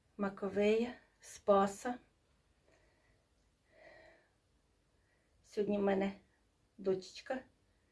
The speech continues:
принесла всього смачненького, щоб я не готувала.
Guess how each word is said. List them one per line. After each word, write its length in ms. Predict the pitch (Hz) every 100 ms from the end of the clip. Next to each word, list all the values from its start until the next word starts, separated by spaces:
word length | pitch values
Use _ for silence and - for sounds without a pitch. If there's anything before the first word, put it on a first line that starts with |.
| _ _ _ _
принесла 640 | - 196 196 - 208 196 - - _ _ - _ _ _ _ _ _ _ _ _ _ - _ _ _ _ _ _ _ _ - _ - - _ _ _ _ _ _ _ _ _ _ _ - - - - -
всього 460 | - 220 196 185 - - _ _ _ _ _ _
смачненького, 1000 | - - 226 214 - 220 226 262 254 269
щоб 260 | - 208 196
я 100 | 220
не 140 | 220
готувала. 720 | 208 208 202 180 190 190 220